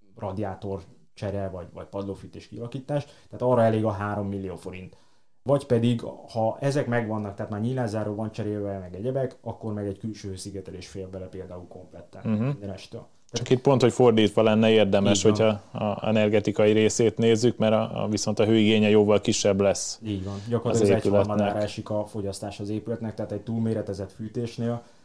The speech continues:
Speaker 1: pont az a probléma, hogy, hogy utána ott vannak a rohadt nagy radiátorok, amik harminc-negyven fokos víz kering benne,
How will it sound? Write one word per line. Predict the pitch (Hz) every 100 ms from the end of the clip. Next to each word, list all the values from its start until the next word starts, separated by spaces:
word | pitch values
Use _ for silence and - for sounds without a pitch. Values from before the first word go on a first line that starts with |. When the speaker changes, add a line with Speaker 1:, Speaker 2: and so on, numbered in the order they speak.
| - -
Speaker 1:
pont | 104 95
az | 92
a | 95
probléma, | 104 101 104 104
hogy, | 98 104 95
hogy | 107
utána | 101 101 107 104 104
ott | 113 -
vannak | 104 101 -
a | 98 -
rohadt | 113 101 98
nagy | 95
radiátorok, | 101 107 123 117 123 117 -
amik | 113 107 104 - _ 120
harminc-negyven | 110 104 98 104 101
fokos | 98 101 101
víz | 107 95
kering | - 98 95
benne, | 101 120 127 127